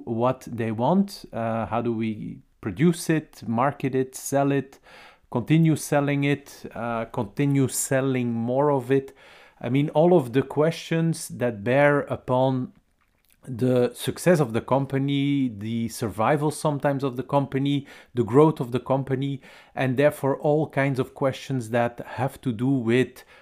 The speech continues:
how do we provide value? Uh, how do we make sure that we have customers, that they continue, uh,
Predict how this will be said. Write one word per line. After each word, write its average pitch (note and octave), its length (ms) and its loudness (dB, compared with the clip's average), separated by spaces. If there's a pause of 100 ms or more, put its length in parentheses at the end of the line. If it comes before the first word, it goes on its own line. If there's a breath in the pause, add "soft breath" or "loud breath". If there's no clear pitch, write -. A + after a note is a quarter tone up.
(380 soft breath)
how C#3+ 480 0
do A#2 100 -6
we B2 200 -2
provide A#2 520 0
value? G2 540 0
Uh, G#2+ 300 -8
how B2 160 2
do B2+ 120 -4
we B2+ 120 0
make B2 240 -2
sure C3+ 280 0
that A#2 240 -4
we A2+ 100 -4
have C3 280 -2
customers, D3 640 -4
that A2+ 260 -4
they A#2 240 0
continue, D3+ 800 -2
uh, B2+ 300 -4